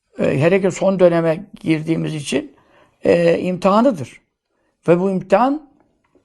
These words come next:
e, devam edecektir. Ve artarak ve şiddetlenerek devam edecektir. Bunun sonu zaten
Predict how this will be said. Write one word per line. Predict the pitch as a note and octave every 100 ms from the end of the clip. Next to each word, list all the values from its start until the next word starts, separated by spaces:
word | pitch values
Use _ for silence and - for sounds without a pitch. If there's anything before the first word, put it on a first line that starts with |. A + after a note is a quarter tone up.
| _ _
e, | C#3+ D3
devam | G3+ D4
edecektir. | B3 C#3+ A#2+ - F2 - _ _ _ _
Ve | -
artarak | E3+ D#3+ E3 A#3+ B3+ -
ve | C#3
şiddetlenerek | - C#3 F3+ E3+ G#3+ C4 D4 F#3 - _ _ _ _ _ _ _ _ _ _ _ _ -
devam | D#3 D#3+ D3+
edecektir. | B2+ A#2+ A#2 B2+ C#3+
Bunun | F#3 F3+
sonu | - E3 D3
zaten | C#3+ - G#3+ C#4